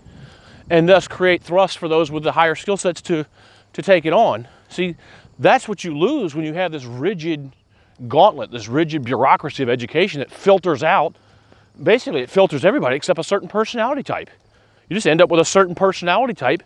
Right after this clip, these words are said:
engineering things. In my opinion, that's why shit like the seven eight seven, that fucking Dreamliner plane,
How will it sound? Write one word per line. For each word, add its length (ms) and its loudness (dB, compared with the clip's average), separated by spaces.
engineering 440 -2
things. 400 -10
In 60 -8
my 140 0
opinion, 260 -4
that's 140 -2
why 100 2
shit 220 -6
like 120 -4
the 80 -12
seven 300 2
eight 140 -2
seven, 260 2
that 140 -6
fucking 220 -4
Dreamliner 440 -4
plane, 320 0